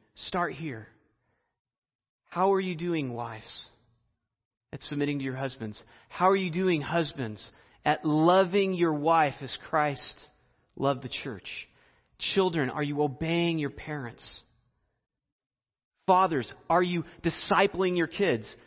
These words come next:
Notice he gives us to the fathers, not just to the, maybe by implication the mothers could catch this,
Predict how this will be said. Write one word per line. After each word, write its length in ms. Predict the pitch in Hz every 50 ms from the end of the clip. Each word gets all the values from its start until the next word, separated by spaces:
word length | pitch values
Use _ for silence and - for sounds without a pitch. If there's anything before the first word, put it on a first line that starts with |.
| _ _
Notice 260 | - 165 214 226 233 -
he 120 | 233 190
gives 160 | 185 202 190
us 120 | 202 175 -
to 80 | - 196
the 100 | 170 - - -
fathers, 680 | - 214 226 240 233 180 165 127 104 - - - - - - _ -
not 180 | 151 170 190
just 220 | - 214 220 - -
to 60 | 233
the, 140 | 220 214 202 - - - - _ _ _ _ _ _ _ _ _ _ _ _ - _
maybe 320 | - 180 190 208 214 240 180
by 160 | 196 196 202
implication 640 | 208 196 196 - - 196 202 220 208 - 233 226 220
the 60 | 202
mothers 340 | 190 185 196 208 214 202 - -
could 120 | 202 175
catch 200 | - 214 202 202 -
this, 380 | 202 226 240 247 - - -